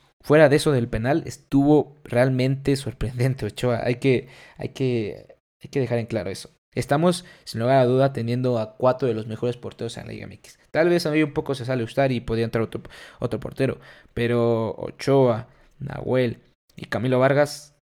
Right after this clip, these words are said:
son top de top esta, de, de la Liga M X. Entonces,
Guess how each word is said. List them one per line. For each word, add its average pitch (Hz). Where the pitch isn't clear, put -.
son 127
top 143
de 117
top 139
esta, 113
de, 113
de 113
la 110
Liga 113
M 110
X. -
Entonces, 123